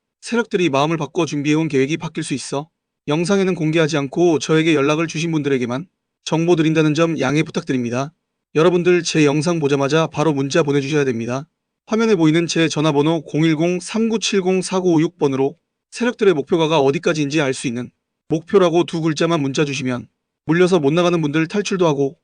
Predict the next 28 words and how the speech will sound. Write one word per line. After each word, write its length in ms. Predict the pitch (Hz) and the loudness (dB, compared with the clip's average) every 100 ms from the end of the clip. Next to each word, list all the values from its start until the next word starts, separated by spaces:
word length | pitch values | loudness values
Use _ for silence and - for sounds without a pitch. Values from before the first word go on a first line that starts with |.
| _ _ - | _ _ -8
하락 240 | 220 226 | -4 -2
때문에 300 | 220 185 175 | 0 0 0
마음 260 | 139 160 175 | 2 0 0
졸여서 400 | 156 151 165 160 | 0 0 0 -2
수익 260 | - 226 | -2 -2
못 140 | 196 143 | 0 0
내시는 320 | 180 180 165 | 0 -2 -4
분들을 320 | 139 147 143 | -2 -4 -4
위해 240 | 120 123 131 _ _ _ - | -4 -4 -8 _ _ _ -4
안전하게 420 | 151 185 180 165 | 0 2 2 0
수익도 360 | 165 220 - 196 | -2 -2 2 2
크게 240 | - 226 | 2 0
낼 100 | 196 | 0
수 120 | 165 | 0
있는 160 | 147 156 | -2 0
정보들이니까요. 840 | 147 143 151 139 135 123 127 180 _ _ _ - | -2 -2 0 -2 -4 -4 -4 -6 _ _ _ -6
반드시 420 | 151 156 165 185 | -2 0 2 0
비밀 260 | 170 160 170 | 2 0 2
정보 280 | 165 156 | 0 0
체크하셔가지고 840 | 170 214 - 180 175 135 131 131 - _ _ _ | -2 -2 0 0 0 -2 0 -2 -2 _ _ _
안전하게 340 | 143 151 185 170 | -4 0 2 2
나오시길 400 | 143 139 160 165 | 0 0 0 -2
바라는 320 | 143 139 156 | 0 0 0
마음입니다. 580 | 131 139 123 117 123 - _ _ _ | 0 0 -2 -4 -6 -10 _ _ _
실제로 440 | - - 226 240 220 | -10 -6 0 2 4
많은 220 | 143 156 | 2 0
분들이 300 | 139 139 156 | -2 -2 0
매일 260 | 127 135 | 2 0